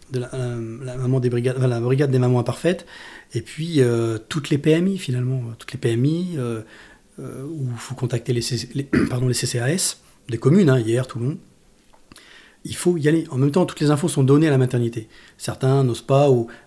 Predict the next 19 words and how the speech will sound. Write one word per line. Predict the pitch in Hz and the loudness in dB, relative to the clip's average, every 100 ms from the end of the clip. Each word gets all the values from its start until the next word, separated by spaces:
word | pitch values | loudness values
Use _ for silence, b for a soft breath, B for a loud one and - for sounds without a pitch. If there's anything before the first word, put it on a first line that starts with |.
| - | -8
mais | 131 | -6
il | 131 | -6
faut | - 139 | -2 0
vraiment | 131 98 127 131 | 0 0 0 0
le | 123 | -2
faire. | 113 117 98 _ _ | -8 -10 -12 _ _
C'est | - - 131 - | -14 -12 -14 -14
hyper | 131 127 127 | -6 -4 -4
important. | 135 123 - 113 110 B B - | -6 -8 -10 -14 -14 B B -8
Et | 120 | -2
quand | 156 160 | 0 2
on | 156 | 4
est | 156 | 6
en | 143 | 6
difficulté | 135 127 143 135 127 117 143 131 | 4 2 -4 -6 -4 4 4 4
comme | 120 | 0
ça, | 117 143 156 165 B B B - | 0 0 0 -4 B B B -10
euh, | 120 113 113 113 110 113 113 117 120 127 139 - 131 139 135 _ - | -6 -4 -4 -4 -6 -8 -10 -10 -12 -12 -14 -18 -20 -20 -20 _ -14
on, | 135 | -14